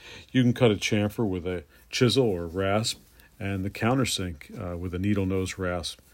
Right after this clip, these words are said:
um, a countersink bit, or even an oversized drill bit used carefully so that it doesn't cut too deep. So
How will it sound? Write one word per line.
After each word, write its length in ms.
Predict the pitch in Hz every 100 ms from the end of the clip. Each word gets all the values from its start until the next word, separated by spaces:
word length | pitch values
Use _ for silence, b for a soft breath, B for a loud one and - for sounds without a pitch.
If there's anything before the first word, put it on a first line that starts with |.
| b b b b _ 98
um, 320 | 82 80 82 _ _
a 40 | -
countersink 540 | 110 98 101 - 104
bit, 220 | 98 143
or 300 | 147 95 87 - b b
even 220 | - 104 110
an 60 |
oversized 560 | 120 117 117 117 113 -
drill 160 | 123
bit 180 | 104 90
used 240 | 87 95 -
carefully 480 | 113 110 - 87
so 240 | 85 101 90
that 160 | 87
it 80 | 85
doesn't 300 | 98 87 90
cut 240 | - 90 -
too 180 | -
deep. 380 | 82 95 82 - _ _ _ _ _ _ - B B B B -
So 380 | 113 104 92